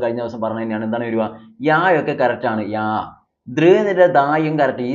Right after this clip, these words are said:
ദാ തന്നെയാണ് ഉപയോഗിക്കുക. നമ്മൾ ചിലപ്പോൾ തെറ്റായിട്ടൊക്കെ രണ്ട് മറ്റേ ദായൊക്കെ ഉപയോഗിച്ചായിട്ട് കാണും, അതൊന്നുമല്ല. ദാ യാദൃശ്ചികം, അതിന് പകരം ദാ ഇതേപോലെ തന്നെ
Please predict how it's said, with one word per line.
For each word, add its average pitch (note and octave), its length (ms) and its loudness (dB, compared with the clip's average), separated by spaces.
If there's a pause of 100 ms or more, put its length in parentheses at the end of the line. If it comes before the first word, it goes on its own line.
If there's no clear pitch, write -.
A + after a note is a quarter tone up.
ദാ C3 160 4
തന്നെയാണ് C3 280 -2
ഉപയോഗിക്കുക. A2 300 0
നമ്മൾ A#2 200 -8
ചിലപ്പോൾ A#2+ 280 -4
തെറ്റായിട്ടൊക്കെ B2+ 520 -2 (280)
രണ്ട് A2+ 260 -4
മറ്റേ A#2+ 260 -6
ദായൊക്കെ B2 300 -4
ഉപയോഗിച്ചായിട്ട് A2+ 480 -4
കാണും, A#2+ 200 -4 (300)
അതൊന്നുമല്ല. C#3+ 480 0 (460)
ദാ G#2+ 40 4 (240)
യാദൃശ്ചികം, C3 1120 -4
അതിന് B2 240 -6
പകരം A#2 240 -4
ദാ F#2 80 -2 (140)
ഇതേപോലെ A#2 580 -4
തന്നെ G#2+ 160 -6